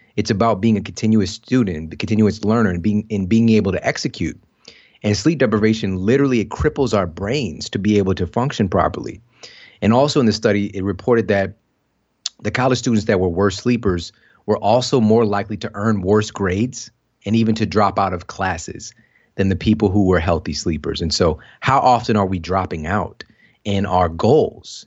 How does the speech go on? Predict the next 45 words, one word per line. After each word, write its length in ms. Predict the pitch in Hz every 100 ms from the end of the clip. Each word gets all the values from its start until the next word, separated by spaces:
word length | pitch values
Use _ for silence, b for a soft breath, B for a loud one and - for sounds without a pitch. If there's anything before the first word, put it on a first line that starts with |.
| _ -
in 200 | 101 98
our 160 | 90
work 380 | 80 117 113 120
life? 440 | 80 53 107 - _ _ -
And 360 | 98 95 92
one 120 | 104 127
of 80 |
the 60 | 117
things 220 | 123 107
that's 180 | 104 90
being 280 | 85 104 95
kind 160 | 110
of 100 | 87
brought 180 | 92 92
to 80 | -
the 60 | 85
forefront, 580 | - 113 113 90 85 b b b b -
one 100 | 98
of 60 |
the 60 | 113
things 120 | 95
I'm 80 | 85
talking 300 | 117 101 104
about 240 | 90 87
a 40 | 82
lot 340 | 90 95 90
in 180 | 85 85
media 440 | 113 110 110 107
and 100 | 95
things 180 | 98 92
like 180 | 92 -
that, 300 | 101 98 - _ B B B B B
is 280 | 110 107 90
this 420 | 107 98 - - - _ _
new 280 | 98 123 147
term 400 | - 131 127 117
called 440 | 107 107 101 90 - -
cyber 500 | - 113 117 107 95
loafing. 520 | 87 80 76 90 85 _ _ _ -
All 80 | 85
right, 120 | 90
it's 100 | 78
called 280 | 104 98 87
cyber 460 | - 113 107 101
loafing. 460 | 87 80 - 65